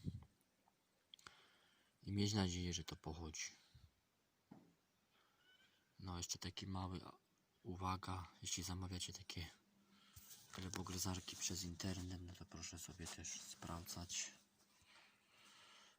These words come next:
Moja przyszła uszkodzona, miała uszkodzoną świecę. Świeca już jest założona, e, nowa. Oczywiście fajka była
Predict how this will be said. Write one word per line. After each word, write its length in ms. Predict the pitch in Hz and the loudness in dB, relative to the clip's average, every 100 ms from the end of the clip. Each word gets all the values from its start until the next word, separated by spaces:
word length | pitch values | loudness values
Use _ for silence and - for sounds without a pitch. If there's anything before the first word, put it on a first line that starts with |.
| _ | _
Moja 260 | 104 104 104 | 2 6 6
przyszła 460 | - - 90 - 92 | 4 2 2 2 0
uszkodzona, 720 | 92 - 92 92 98 98 92 | 0 0 -2 2 2 2 2
miała 320 | 92 87 85 | 2 0 0
uszkodzoną 640 | 82 82 - 87 92 87 82 - - - - - - - - - - - - | -2 -2 0 0 2 2 0 -4 -14 -16 -20 -20 -18 -16 -16 -18 -20 -20 -4
świecę. 640 | - - 104 101 - 104 101 - - - _ - - - - | 0 2 2 2 2 2 0 -8 -20 -20 _ -18 -18 -18 -18
Świeca 380 | - - 95 - | -12 -4 -2 0
już 160 | 92 98 | -2 -2
jest 140 | 87 | -2
założona, 680 | 95 82 87 87 85 78 57 | 0 0 0 -2 0 -2 -2
e, 400 | 52 58 64 58 | -4 -4 -4 -4
nowa. 580 | 71 92 95 101 95 98 - - - - - - | -2 2 2 4 0 0 -6 -20 -20 -20 -18 -6
Oczywiście 580 | 90 - 90 90 - 85 | -2 0 0 0 0 -2
fajka 460 | - 92 90 98 | 0 0 0 -2
była 360 | 87 92 82 | -2 -2 -4